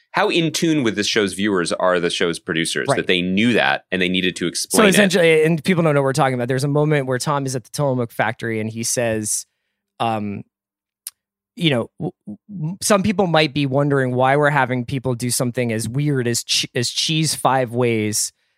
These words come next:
Speaker 2: this late in the competition.
Speaker 1: Yes.
Speaker 2: But the whole point of this show is to push you out of your comfort zone and to make you sort of imagine different ways to cook your food. And this is a really good way to do that. And essentially just, like,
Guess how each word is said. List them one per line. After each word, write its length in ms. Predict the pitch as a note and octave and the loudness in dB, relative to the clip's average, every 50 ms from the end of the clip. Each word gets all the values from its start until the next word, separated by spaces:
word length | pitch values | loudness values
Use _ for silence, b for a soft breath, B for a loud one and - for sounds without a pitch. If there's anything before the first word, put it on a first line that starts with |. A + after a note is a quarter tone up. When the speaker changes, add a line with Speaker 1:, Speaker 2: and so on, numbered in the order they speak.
| _ _ | _ _
Speaker 2:
this 380 | - C3 B2 D#3 D3+ - - C#3+ | -6 -2 0 2 2 0 0 -2
late 260 | C3+ C3+ C3 C3+ - | -2 -2 -2 -2 -4
in 120 | - C3 A#2+ | -4 -4 -4
the 60 | A#2+ | -4
competition. 680 | - - C3 A#2 - - - - C3+ A#2+ - - G2+ F2 | -2 -2 -4 -4 -4 -6 -8 -6 -4 -4 -4 -2 0 0
Speaker 1:
Yes. 360 | D#2+ C#2+ - - - - b b b b b b b | 0 0 0 -2 -6 -6 b b b b b b b
Speaker 2:
But 120 | D#3+ D3+ - | -2 0 2
the 100 | D#3+ C#3+ | 0 0
whole 300 | - - F3+ F#3 F#3+ F3 | 0 2 2 2 2 2
point 300 | - - D#3+ D#3+ D#3 D3 | 0 0 0 2 2 0
of 100 | C3+ B2 | 0 0
this 120 | B2 B2 | -2 -2
show 680 | - - - - - D#3+ C#3+ C3 A#2+ A2+ A2 G#2+ A2 - - | 0 0 0 2 2 2 4 4 2 2 0 0 -2 -4 -4
is 140 | C3+ C3 - | -4 -4 -4
to 100 | - B2 - _ _ | -6 -8 -12 _ _
push 240 | - - D#3+ - - | -4 -2 -2 -2 0
you 100 | D#3+ D3 | 0 0
out 120 | C3 C3 | 0 0
of 60 | B2 A2+ | 0 -2
your 80 | A#2 A2+ | -4 -4
comfort 400 | - C#3 B2 A2+ - A#2+ G#2+ - | -4 -4 -6 -6 -6 -8 -6 -4
zone 460 | B2+ B2+ A#2+ A#2 A2+ A2+ A2+ A#2 - _ _ _ _ _ _ _ _ - | -4 -2 -2 -4 -4 -6 -8 -10 -12 _ _ _ _ _ _ _ _ -4
and 140 | C#3 C3 | -4 -4
to 80 | B2 C3 | -4 -4
make 340 | B2 A#2+ C3 C3+ C3+ - - | -4 -2 -2 -2 -2 -2 -4
you 360 | C3+ C3 B2 A#2+ A#2+ A#2 - _ _ _ _ - | -4 -2 -2 -2 -4 -6 -8 _ _ _ _ -8
sort 260 | - - D#3 D3 C3 | -6 -4 -2 0 -2
of 160 | B2 B2 - - _ _ _ _ _ _ _ _ _ _ _ _ _ _ _ _ - | -2 -4 -6 -12 _ _ _ _ _ _ _ _ _ _ _ _ _ _ _ _ -6
imagine 460 | E3+ D#3+ E3+ F3+ F3+ G3+ F3 F3+ F#3 | -4 0 2 2 2 2 2 2 2
different 280 | E3 E3+ - E3 D3+ C#3 | 0 0 0 -2 -2 0
ways 200 | C#3 C#3 C3 - | 2 2 2 0
to 80 | - - | -4 -8
cook 560 | - - - E3+ B2+ F#2+ F#2+ - - - - _ _ _ _ _ _ | -6 -2 0 0 0 0 -4 -12 -18 -20 -20 _ _ _ _ _ _
your 300 | - D3+ D3+ D#3 C#3+ C3+ | -2 0 2 2 2 2
food. 520 | C3 - - F#3+ F3+ A#2 - - - - - _ _ _ _ _ _ _ _ _ _ _ _ - | 0 -2 -2 0 0 -2 -2 -6 -12 -14 -16 _ _ _ _ _ _ _ _ _ _ _ _ 0
And 540 | - D3 D3+ D3+ D3 C#3 C3+ C3+ C3 A#2+ - - | 2 4 4 4 4 4 2 0 -2 -4 -6 -2
this 240 | D3+ D3+ F#3 E3+ - | 2 2 2 2 2
is 100 | E3+ C#3+ | 0 -2
a 60 | F3 | -2
really 300 | D#3+ D3+ D#3+ D#3 D3 D3 | 0 0 0 2 2 2
good 180 | B2+ D3 B2+ A2+ | 0 0 0 0
way 160 | C3+ A#2+ A#2 | 0 0 0
to 80 | A2+ A#2+ | -2 -2
do 220 | B2 - C3 B2+ | -2 -4 -4 -4
that. 220 | G#2 - - G1+ - | -4 -6 -8 -8 -4
And 100 | - B2+ | -2 -2
essentially 420 | C3+ - - D#3+ D#3 - E3+ D#3 C#3+ | 0 2 2 2 2 2 2 0 0
just, 260 | B2+ D3 C3+ - - | -2 -4 -4 -2 -2
like, 220 | C3 C3 - - | -2 -2 -2 -6